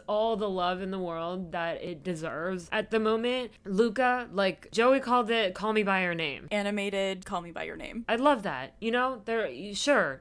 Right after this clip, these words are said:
Speaker 1: they're talking about, like, these queer boys.
Speaker 2: Queer coded.
Speaker 1: Yeah.
Speaker 2: Yeah.
Speaker 1: Okay. And then there was Ra-, Raya, like, great character. I love the movie too. I, I, I'm not hating on any of these.
Speaker 2: Mm-hmm.
Speaker 1: But stop making the bar Disney or Pixar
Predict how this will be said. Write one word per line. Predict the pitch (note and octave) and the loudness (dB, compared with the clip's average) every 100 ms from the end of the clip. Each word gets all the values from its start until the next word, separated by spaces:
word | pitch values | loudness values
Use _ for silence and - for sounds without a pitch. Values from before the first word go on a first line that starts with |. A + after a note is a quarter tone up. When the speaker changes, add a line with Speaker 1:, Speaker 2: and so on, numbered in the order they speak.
| D#3 | -8
Speaker 1:
they're | G3+ | -8
talking | G3+ B3+ B3+ C4 | 0 0 0 -2
about, | A#3+ A#3+ A#3+ - | 0 2 0 -2
like, | A#3 A#3 G3 - | -4 -4 -6 -6
these | A3+ A3+ G3 F3+ | -4 -4 -6 -6
queer | - C4 A3+ | 6 8 8
boys. | A3 F#3 D3 D3 | 6 2 0 -2
Speaker 2:
Queer | - D4 C#4+ | 2 4 4
coded. | A#3+ F#3 E2 - | 4 2 2 0
Speaker 1:
Yeah. | G3 C#3+ | 4 2
Speaker 2:
Yeah. | B3+ E3+ - | 2 -4 2
Speaker 1:
Okay. | B3+ C4 F#3+ F3+ A3+ G3+ | 4 4 2 -2 -2 -4
And | G#3 A3 | -4 -2
then | A3+ | 0
there | A3+ | 0
was | G#3 F3 | -2 -2
Ra-, | F3 F3 G3 | -2 -2 -2
Raya, | E3+ F3+ F#3+ G#3+ G#3+ E3+ | -2 0 0 0 -2 -4
like, | F#3+ F3 - - | -2 -2 -4 -6
great | F#3+ G#3+ G#3 | 2 4 4
character. | - G3 F#3+ - | 0 -2 -2 0
I | A#3 | 0
love | A#3+ B3+ A3 | 2 2 2
the | G#3+ | 0
movie | F#3+ E3 D#3+ | 0 0 -4
too. | F3+ E3 B2 | -4 -6 -4
I, | F#3 A3 | -2 0
I, | G3 A3+ A3 | 2 0 0
I'm | A3+ | 0
not | C4 C4 | 0 -2
hating | G3 B3 A3+ | -2 -2 0
on | G3+ F#3 | -2 -4
any | F#3 F#3+ F3 | -2 -2 -2
of | |
these. | C#3+ B2 C#3+ - | -4 -12 -12 -10
Speaker 2:
Mm-hmm. | F#3+ F3+ D3 E3+ - | -8 -8 -10 -14 -4
Speaker 1:
But | B3 A#3 G3+ - | 2 4 4 0
stop | - - D4 E4+ | -6 0 2 2
making | B3+ B3 C4+ - D4 B3 | 2 0 0 0 -2 0
the | A3+ | 0
bar | D#3+ F3 F3 G#3 A#3 A#3 - - | 2 4 4 4 0 -4 -6 4
Disney | A3 G3+ B3 B3 | 4 4 -2 0
or | G#3+ | 0
Pixar | F3 - F#3+ - A3+ A3+ A#3+ B3+ | -2 -4 -6 -4 0 2 2 -2